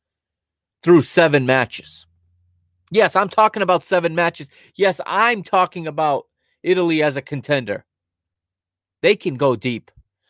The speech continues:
They can beat teams. If they can hold this level, that's gonna be very hard to do. But however, I was surprised that Mancini made very few changes from the team that beat Turkey because,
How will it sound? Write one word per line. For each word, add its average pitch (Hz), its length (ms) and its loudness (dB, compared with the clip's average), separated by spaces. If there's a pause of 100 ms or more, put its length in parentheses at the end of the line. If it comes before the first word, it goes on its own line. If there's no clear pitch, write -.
(120)
They 190 140 -2
can 151 200 -6
beat 151 260 -6
teams. 101 360 -14
If - 140 -10
they 214 160 -4
can 208 160 -10
hold 165 340 -4
this 156 220 -12
level, 143 220 -8
that's 156 260 -4
gonna 156 160 -10
be 139 80 -10
very 196 240 -2
hard 170 240 -2
to 135 80 -6
do. 143 220 -4 (320)
But 156 80 2
however, 170 480 2 (180)
I 156 140 2
was 170 120 0
surprised 180 440 -2
that 170 80 -6
Mancini 160 420 -8
made 143 240 -2
very 143 220 -2
few 143 200 -10
changes 110 640 -12
from 117 160 -10
the 107 80 -10
team 117 280 -8
that 107 180 -2
beat 113 260 -8
Turkey 135 320 -2
because, 120 480 -2